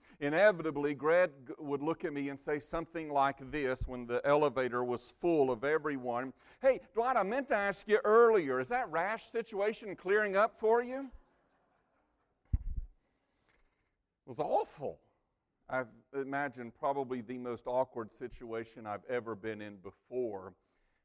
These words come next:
Happened at a previous church. They had one of those plexiglass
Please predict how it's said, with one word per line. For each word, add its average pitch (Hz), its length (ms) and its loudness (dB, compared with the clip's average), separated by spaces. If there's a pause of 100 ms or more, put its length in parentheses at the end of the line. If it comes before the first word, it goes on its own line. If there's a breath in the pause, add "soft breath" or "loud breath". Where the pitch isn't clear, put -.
Happened 120 320 -4
at 101 80 -12
a - 20 -16
previous 110 640 -8
church. 117 560 -6 (100)
They 110 100 -8
had 113 260 -6
one 113 160 -12
of 98 100 -16
those 104 160 -10 (200)
plexiglass 110 1200 -6